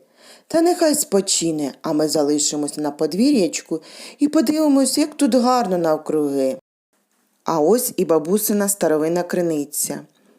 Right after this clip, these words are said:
Вона зроблена з каменю й дерева. Всередині криницю викладали камінням, а зверху обставляли дерев'яними колодами. Каміння брали коло річок, бо воно повинно бути, було гладеньким,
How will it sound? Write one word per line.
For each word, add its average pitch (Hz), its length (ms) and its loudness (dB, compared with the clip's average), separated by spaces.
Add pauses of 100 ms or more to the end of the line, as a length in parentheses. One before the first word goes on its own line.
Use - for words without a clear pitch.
(100)
Вона 254 300 2
зроблена 170 600 0
з - 120 -4
каменю 202 500 0
й 156 60 -6
дерева. 147 640 -2 (480)
Всередині 160 580 0
криницю 170 680 -2
викладали 190 600 0
камінням, 208 920 0 (400)
а 160 140 2
зверху 185 560 0
обставляли 147 640 0
дерев'яними 165 800 0
колодами. 175 920 0 (460)
Каміння 170 520 2
брали 151 400 2
коло 147 280 -2
річок, 202 640 0 (220)
бо 165 120 0
воно 220 240 4
повинно 220 420 2
бути, 160 480 0
було 147 420 0
гладеньким, 214 880 0